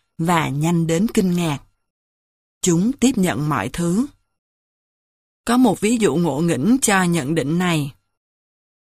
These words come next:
Trên đường đưa cô con gái ba tuổi đi gửi trẻ, một bác sĩ nhi khoa để bộ ống nghe ở ghế sau và để ý thấy cô con gái bắt đầu nghịch nó,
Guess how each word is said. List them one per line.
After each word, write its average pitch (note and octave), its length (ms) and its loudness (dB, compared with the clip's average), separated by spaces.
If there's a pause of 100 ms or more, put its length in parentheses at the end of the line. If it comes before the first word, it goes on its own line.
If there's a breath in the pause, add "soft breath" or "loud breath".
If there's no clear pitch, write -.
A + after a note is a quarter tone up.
(220)
Trên G#3+ 220 4
đường F3 360 2
đưa G3 200 0
cô G3 160 -2
con F#3+ 220 0
gái F#3+ 200 0
ba G3 260 2
tuổi D#3 320 -2
đi G3 180 0
gửi D3+ 300 0
trẻ, D#3 320 -2 (680)
một G#3 200 2
bác C4 200 2
sĩ C#3 200 0
nhi A3 260 2
khoa G3+ 400 0
để E3 200 -2
bộ C3+ 200 0
ống A3+ 300 2
nghe G3+ 200 0
ở D3+ 160 -4
ghế F#3 240 -2
sau G3 400 2 (580)
và G3 120 -2
để F3+ 200 0
ý A3 160 4
thấy A3+ 320 -2
cô G3 120 -2
con F#3 260 -2
gái F3 260 -2
bắt C#4 180 -4
đầu E3+ 200 -2
nghịch D#3 240 -4
nó, F3 360 -2